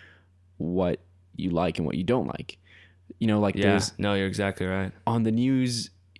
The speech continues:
Speaker 1: there's always things that are negative, you know,
Speaker 2: Mm-hmm.
Speaker 1: local murder, local kidnapping, local
Speaker 2: Yeah.
Speaker 1: et cetera.
Speaker 2: Yeah.
Speaker 1: Um, while there are definitely stories on good things that are happening,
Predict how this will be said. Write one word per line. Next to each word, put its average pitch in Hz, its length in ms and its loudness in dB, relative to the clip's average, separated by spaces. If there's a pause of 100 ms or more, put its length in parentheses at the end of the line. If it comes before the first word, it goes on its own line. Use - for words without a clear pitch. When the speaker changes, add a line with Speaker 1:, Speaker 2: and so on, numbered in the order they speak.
Speaker 1:
there's 110 220 2
always 117 240 4
things 107 340 0
that 104 100 2
are 101 80 4
negative, 92 520 0
you 92 80 0
know, 82 160 0 (180)
Speaker 2:
Mm-hmm. 98 340 0 (360)
Speaker 1:
local 98 260 0
murder, 113 760 2
local 90 460 -4
kidnapping, 98 580 0
local 85 380 -2
Speaker 2:
Yeah. - 60 -4
Speaker 1:
et 92 40 0
cetera. 107 420 0 (280)
Speaker 2:
Yeah. 90 180 -4
Speaker 1:
Um, 95 380 0 (140)
while 110 160 2
there 110 160 4
are 123 140 4
definitely 117 380 0
stories 110 520 2
on 92 480 0 (800)
good 165 180 0
things 120 180 2
that 92 100 2
are 80 120 2
happening, 92 560 0